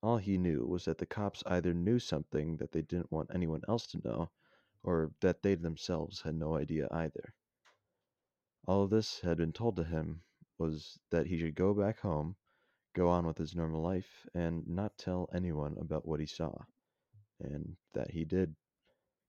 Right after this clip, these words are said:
He was driving the bus from Morristown after dropping off a load of passengers when he'd started feeling uneasy. A sleeping sensation came over him, and he quickly downed a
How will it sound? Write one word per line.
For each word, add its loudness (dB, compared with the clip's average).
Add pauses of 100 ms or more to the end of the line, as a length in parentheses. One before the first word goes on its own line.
(160)
He 2
was 4
driving 6
the 4
bus 0
from 0
Morristown 0
after -4
dropping 0
off -2
a -2
load 2
of -4
passengers -2 (400)
when 0
he'd -2
started 0
feeling 0
uneasy. -4 (680)
A -6
sleeping 0
sensation -6
came -6
over -12
him, -18 (460)
and 2
he 0
quickly 4
downed 2
a -4